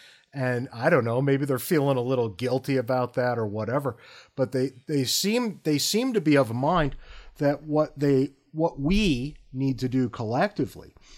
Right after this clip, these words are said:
is to provide an income for, for human beings that would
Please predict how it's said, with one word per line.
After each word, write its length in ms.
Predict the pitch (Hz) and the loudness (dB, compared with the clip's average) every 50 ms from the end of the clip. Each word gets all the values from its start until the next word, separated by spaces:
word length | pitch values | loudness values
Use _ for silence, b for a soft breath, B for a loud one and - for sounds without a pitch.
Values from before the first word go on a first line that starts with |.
| b b b b - _ - | b b b b -20 _ -2
is 360 | 156 147 147 147 139 - - - | 0 2 2 2 2 -2 -4 -2
to 140 | - 151 | -2 -2
provide 1000 | 139 143 - - 143 131 120 110 117 135 143 147 165 180 185 196 196 175 185 - - | -2 -2 -2 -2 -2 -2 -2 -2 -4 -2 0 0 0 2 2 2 0 0 -2 -6 -4
an 220 | 143 135 131 131 - | -4 -4 -4 -4 -4
income 580 | - 151 160 165 156 - 156 151 143 143 143 139 | -4 -2 0 -2 -2 -2 -4 -2 -2 -2 -2 -4
for, 460 | - - - 120 117 113 110 107 _ | -6 -6 -4 -4 -2 -4 -4 -8 _
for 500 | _ - - 123 110 107 104 104 104 - _ _ _ _ _ _ _ | _ -12 -8 -6 -6 -4 -6 -8 -10 -14 _ _ _ _ _ _ _
human 420 | - - 175 180 175 165 143 117 | -10 -4 -2 0 0 0 0 -2
beings 540 | 110 113 113 110 107 104 107 101 - - b b b b b b b b b b - | -2 -2 -4 -2 -4 -4 -6 -8 -10 -12 b b b b b b b b b b -4
that 240 | 135 135 139 - - | -2 -2 -2 -2 -4
would 280 | 123 127 120 117 123 | -6 -6 -6 -6 -8